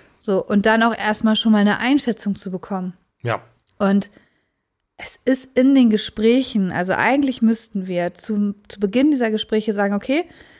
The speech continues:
Speaker 1: hör mal zu,
Speaker 2: <laughs>
Speaker 1: wenn du jetzt anfängst, mir was zu erzählen und ich gebe dir eine Antwort, dann kostet das Geld und zwar so und so viel.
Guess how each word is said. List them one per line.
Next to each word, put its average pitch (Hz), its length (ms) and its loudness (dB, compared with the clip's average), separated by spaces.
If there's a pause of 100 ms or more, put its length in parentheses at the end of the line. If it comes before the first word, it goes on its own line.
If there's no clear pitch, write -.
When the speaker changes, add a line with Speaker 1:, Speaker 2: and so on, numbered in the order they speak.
(220)
Speaker 1:
hör 233 120 0
mal 226 120 2
zu, 339 320 4
Speaker 2:
<laughs> - 60 -20
Speaker 1:
wenn 156 760 2
du 311 80 4
jetzt 269 160 2
anfängst, 262 400 2
mir 240 100 2
was 226 160 -2
zu - 100 -4
erzählen 269 360 0
und 233 80 2
ich 226 100 -6
gebe 226 160 -6
dir 214 80 -4
eine 202 140 0
Antwort, 220 320 -2
dann 208 100 -2
kostet - 240 -8
das 190 160 -10
Geld 220 220 0
und 208 100 -4
zwar 202 220 -2
so 202 60 -2
und 190 140 -4
so 196 100 -10
viel. 180 380 -10